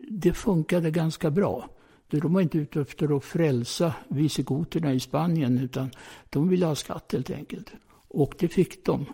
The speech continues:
för att Spanien, eller den Iberiska halvön ska vi säga, den var ju rik på den här tiden. Så araberna var rika och byggde upp en massa slott och,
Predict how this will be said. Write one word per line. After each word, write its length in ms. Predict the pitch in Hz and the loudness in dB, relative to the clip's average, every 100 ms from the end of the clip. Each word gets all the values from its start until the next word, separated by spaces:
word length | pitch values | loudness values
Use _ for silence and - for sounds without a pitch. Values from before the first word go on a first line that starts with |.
| - - | -16 -6
för 120 | 131 | -2
att 260 | 139 - - - | -2 -4 -12 -12
Spanien, 760 | - 131 147 170 180 180 180 285 _ _ 151 | -2 2 2 2 2 0 -4 -10 _ _ -2
eller 200 | 151 131 | 2 2
den 220 | 143 151 | 2 2
Iberiska 500 | 131 143 135 139 151 | 2 4 4 2 0
halvön 420 | 135 147 123 175 | 2 2 2 0
ska 140 | 160 143 | 0 0
vi 100 | 131 | 0
säga, 260 | 135 123 - - - - | 0 0 -4 -14 -20 -6
den 140 | - 226 | 2 4
var 120 | 220 | 4
ju 80 | 139 | 2
rik 320 | 151 226 - | 2 0 -2
på 60 | 226 | 0
den 100 | 139 | 0
här 120 | - | -2
tiden. 340 | - 170 165 - - _ | -8 -10 -12 -20 -20 _
Så 300 | - 143 135 | 0 2 4
araberna 500 | 147 117 127 196 208 | 2 2 0 2 2
var 80 | 190 | 0
rika 480 | 180 202 151 - 180 | 0 0 0 -4 -2
och 80 | 151 | 2
byggde 440 | 170 143 135 160 | 2 2 0 -2
upp 260 | 151 - - | -2 -2 -2
en 160 | 147 | 0
massa 360 | 165 - - 170 | -2 -4 -4 -6
slott 640 | - 156 165 - _ - | -4 -4 -4 -8 _ -4
och, 300 | 165 165 156 | -2 0 -2